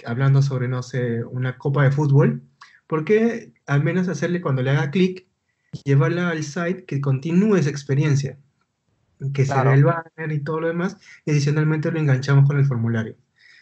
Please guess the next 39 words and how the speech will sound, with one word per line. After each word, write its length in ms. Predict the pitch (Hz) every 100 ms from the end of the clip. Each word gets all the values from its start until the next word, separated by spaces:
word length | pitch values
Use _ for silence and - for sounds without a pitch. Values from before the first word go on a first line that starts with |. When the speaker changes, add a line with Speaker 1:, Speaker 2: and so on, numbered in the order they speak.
| _ _ _
Speaker 1:
Se 120 | 123
hicieron 260 | 117 143 143
varias 200 | 151 143
propuestas, 720 | 175 185 170 - 170 175 180
se 100 | 131
mandaron 320 | 113 117 127
al 140 | 131 139
cliente, 480 | 160 170 160 151
el 80 | 160
cliente 320 | - 127 123
le 80 | 123
gustó 280 | 135 139 151
el 60 | 160
concepto, 500 | 196 185 185 180 185
la 100 | 190
idea, 260 | 185 190
y 80 | -
se 220 | - 131
llevó 220 | 117 117 120
a 80 |
cabo. 360 | 117 131 113 - - - - - -
Y 100 | 135
aumentó 640 | 135 135 135 139 170 170
casi, 560 | 170 - 185 180 170 139
según 300 | 120 131 156
los 100 | 151
chicos 300 | 156 160 123
de 80 |
data 220 | 135 139 135
en 80 |
ese 140 | 127 147
entonces, 600 | 151 147 139 143 165 -
un 200 | 143 143
treinta 420 | 147 151 151 160
por 120 | 131
ciento 380 | - 135 139 139
más 300 | 135 139 139
de 60 | 147
interacciones. 920 | 139 - - - 135 - - -